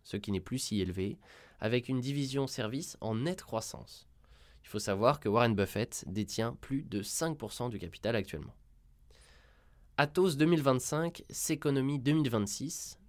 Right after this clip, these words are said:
de un pour cent chacune à liquidation complète des positions.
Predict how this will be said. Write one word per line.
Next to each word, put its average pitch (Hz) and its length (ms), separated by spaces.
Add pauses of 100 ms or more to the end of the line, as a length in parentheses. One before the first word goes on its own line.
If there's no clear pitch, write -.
(200)
de 117 220
un 196 100
pour 160 200
cent 147 280
chacune 123 580 (120)
à - 220 (300)
liquidation 107 600
complète 135 360
des 113 100
positions. 92 420